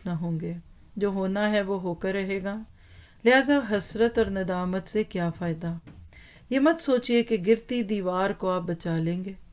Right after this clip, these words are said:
पानी को बहने से रोक देंगे, हवा को चलने से मना कर देंगे,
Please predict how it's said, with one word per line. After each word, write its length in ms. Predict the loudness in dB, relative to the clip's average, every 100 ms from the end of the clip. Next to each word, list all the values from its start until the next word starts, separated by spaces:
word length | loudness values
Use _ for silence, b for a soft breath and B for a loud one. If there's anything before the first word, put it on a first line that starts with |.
| -10 4
पानी 300 | 4 6 2
को 120 | 2
बहने 360 | 2 0 -2 -2
से 180 | -2
रोक 240 | 0 -2 -2
देंगे, 400 | -6 -4 -6 -10 -16 -20 -20 -20 b b -2
हवा 300 | 4 8 6
को 160 | 6 2
चलने 420 | 2 -2 0 0
से 160 | 0
मना 260 | -2 0 -2
कर 140 | -2
देंगे, 480 | -4 -2 -2 0 -4